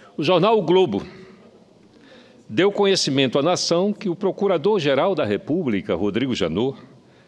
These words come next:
finalmente o encontrou e pretende vê-lo usando uma tornozeleira eletrônica. No dia primeiro de abril de dois mil e quatro,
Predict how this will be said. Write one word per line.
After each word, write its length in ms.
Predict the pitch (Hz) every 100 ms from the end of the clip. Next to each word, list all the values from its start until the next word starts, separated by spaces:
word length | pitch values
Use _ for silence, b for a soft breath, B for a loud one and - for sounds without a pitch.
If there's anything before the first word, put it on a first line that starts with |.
| _ _
finalmente 800 | - 165 165 143 127 165 143 143
o 80 |
encontrou 600 | 151 - 156 143 113 110 107 - - - _ _ _ _ b b b b b -
e 140 | 160
pretende 580 | 170 165 160 170 175 180
vê-lo 500 | 135 147 160 170 190
usando 520 | 170 143 117 131 139 147
uma 280 | 147 139
tornozeleira 840 | 120 - 160 160 131 131 104 127 135
eletrônica. 880 | 127 135 - 98 87 78 - 73 - B B B B _ _ _ b b b b b b b b
No 100 | -
dia 140 | 160 226
primeiro 280 | 208 247 214
de 120 | 170
abril 320 | 135 160 175
de 60 | 123
dois 200 | 135 131
mil 140 | 156
e 80 | 147
quatro, 580 | - 113 123 - -